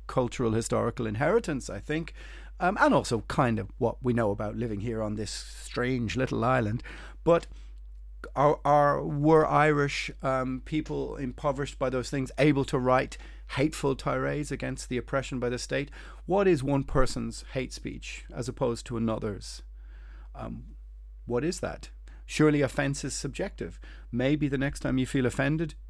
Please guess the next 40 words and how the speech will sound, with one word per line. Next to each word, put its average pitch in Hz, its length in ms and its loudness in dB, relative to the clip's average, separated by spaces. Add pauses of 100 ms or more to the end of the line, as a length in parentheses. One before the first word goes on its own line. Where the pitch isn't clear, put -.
just 151 260 2
feel 151 240 2
offended 160 400 -2
and 147 100 -2
then 151 160 0
move 156 220 2
on 160 180 0
with 156 140 -2
your 151 100 0
life, 170 380 -4
because 117 500 2 (920)
the 127 120 -2
idea 151 400 0
that 139 180 -4
we 127 120 -4
should 127 360 -4 (140)
always 131 720 2
try 123 240 0
and, 120 260 0 (100)
you 127 80 -4
know, 123 240 0
iron 123 380 6
out 117 240 -2
these 120 220 -4
kinks - 420 -4
of 113 100 -6
life, 113 300 -2
or 104 140 -12 (140)
that 101 160 -6
was 87 100 -8
a 82 60 -8
terrible 82 400 -4
analogy, 87 420 -4 (680)
I 139 120 0
think 170 240 0
just 156 220 -2
will 143 160 4
lead 139 320 6
us 127 240 0 (240)
to 127 300 2